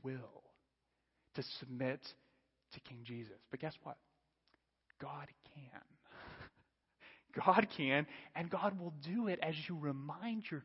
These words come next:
kids of the mercy God has shown them in Jesus Christ. Okay, husbands, husbands, what do you do?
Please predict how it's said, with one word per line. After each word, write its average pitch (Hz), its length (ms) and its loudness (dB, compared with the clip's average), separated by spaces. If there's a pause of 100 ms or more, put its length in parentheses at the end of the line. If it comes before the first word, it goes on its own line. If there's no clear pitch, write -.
kids 123 300 -6 (380)
of 151 160 2
the 139 100 -2 (280)
mercy 208 540 -2
God 147 200 -4
has 151 100 -4 (160)
shown 175 280 -4
them 135 260 -6 (260)
in 123 140 -8 (140)
Jesus 170 360 -8
Christ. - 200 -8 (1700)
Okay, 196 100 2
husbands, 185 680 0 (600)
husbands, 165 360 4 (340)
what 180 160 8
do 262 80 8
you 233 220 8 (180)
do? 156 440 6